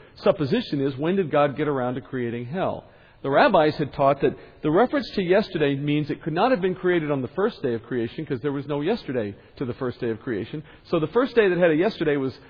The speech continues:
the second day of creation, so that must be the day that the hell was created. Now, it's just an interesting supposition, but they add one more piece to it. They say, "This is why the second day of creation is the only day in which God never pronounces anything good."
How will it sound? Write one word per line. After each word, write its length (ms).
the 80
second 300
day 100
of 100
creation, 480
so 80
that 180
must 200
be 100
the 80
day 240
that 160
the 160
hell 200
was 140
created. 460
Now, 100
it's 140
just 180
an 80
interesting 460
supposition, 680
but 120
they 160
add 120
one 200
more 120
piece 280
to 160
it. 120
They 120
say, 340
"This 220
is 160
why 440
the 100
second 380
day 80
of 100
creation 400
is 140
the 160
only 260
day 300
in 200
which 240
God 300
never 240
pronounces 540
anything 420
good." 320